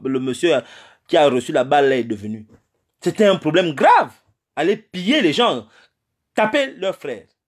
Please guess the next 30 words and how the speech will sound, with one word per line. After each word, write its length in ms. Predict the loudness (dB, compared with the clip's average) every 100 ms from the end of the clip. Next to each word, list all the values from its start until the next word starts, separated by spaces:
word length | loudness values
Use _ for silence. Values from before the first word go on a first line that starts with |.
| _ _ _ _ _ _ _ _ _ _ _ _ _ _ _ _ _ -4
Un 120 | -2
militaire 440 | 0 0 0 -2 -2
qui 100 | -8
peut 220 | -2 -2
violer 380 | 0 -2 0 -2
quelqu'un 260 | -4 -6
qui 140 | -8 -8
sort, 320 | -2 -2 -2
qui 100 | -4
est 40 |
en, 120 | -4 -6
une 160 | -8 -10
fille 280 | -10 -14 -4
qui 80 | -4
est 20 |
en 80 | -4
train 120 | -8
de 120 | -10 _ -4
faire 140 | -2
caca. 420 | -2 -2 -6 -8 _ _ _ _ _ _ _ _ _ _ _ _ _ _ _ _ -8
Ça, 120 | -6
c'est 160 | -4 -4
vraiment 340 | -2 -2 0 0
un 160 | 0
saligo, 800 | 0 -4 -2 -2 0 0 0 -2 -8
un 180 | -8 -6
homme 260 | -8 -4
dégueulasse. 720 | -2 0 2 2 0 -10 _ _ _ _ _ _ _ _ _ _ _ _ _ _ _ _ _ _ _ _ _ _ _ _ _ _
C'était 340 | -8 -4 0 2
là, 180 | 0